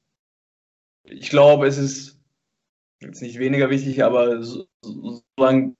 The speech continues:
Time, äh, Ti-, Zeit und Energie vorhanden sind als Teamsportler, ähm, ist es auf jeden Fall empfehlenswert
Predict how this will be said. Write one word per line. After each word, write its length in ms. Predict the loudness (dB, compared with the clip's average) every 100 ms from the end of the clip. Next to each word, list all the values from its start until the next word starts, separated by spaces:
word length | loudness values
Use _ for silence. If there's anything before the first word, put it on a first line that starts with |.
| 0
Time, 440 | 2 2 -2 -6 -8
äh, 220 | -8 -8
Ti-, 180 | -18 -20 _ _ _ _
Zeit 400 | -8 2 2 2
und 100 | -2
Energie 680 | -4 -6 -8 -6 -6 -6 -10
vorhanden 400 | -4 -2 0 -4
sind 280 | -6 -8 -8
als 280 | -6 -6 -6
Teamsportler, 840 | -12 -12 -6 -4 -2 -6 -10 -14 _ _ _ _ _ _ _ _ _ _
ähm, 840 | 0 2 4 2 2 -2 -4 -12 _ _ _
ist 140 | -8 -8 -8
es 120 | -2
auf 220 | 0 0 -2
jeden 220 | -6 -4
Fall 240 | -2 -2
empfehlenswert 1000 | -2 -6 -6 -6 0 2 2 0 -16 -20